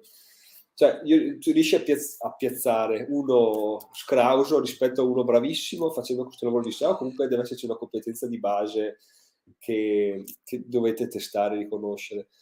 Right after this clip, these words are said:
E soprattutto, eh, domanda interessante,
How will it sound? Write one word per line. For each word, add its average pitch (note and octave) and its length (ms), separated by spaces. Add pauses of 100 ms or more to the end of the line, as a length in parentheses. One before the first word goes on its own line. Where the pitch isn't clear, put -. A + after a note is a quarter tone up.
(300)
E F3 120
soprattutto, E3 1120 (240)
eh, A2 480
domanda A#2 420
interessante, G#2+ 880